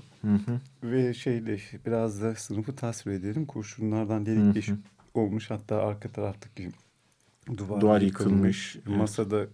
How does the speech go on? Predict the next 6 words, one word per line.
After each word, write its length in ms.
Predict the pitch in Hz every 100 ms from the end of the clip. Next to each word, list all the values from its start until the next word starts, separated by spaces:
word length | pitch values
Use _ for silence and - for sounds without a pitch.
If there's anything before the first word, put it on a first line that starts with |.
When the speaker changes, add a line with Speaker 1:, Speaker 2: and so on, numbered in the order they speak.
| _ -
Speaker 2:
kurşun 380 | 98 - 101
izleri 460 | 92 95 82 90 90
var. 180 | 139 - - - - - - - - _ -
Bir 60 | 156
de 140 | 147
Leman'da 680 | 143 139 147 151 135 214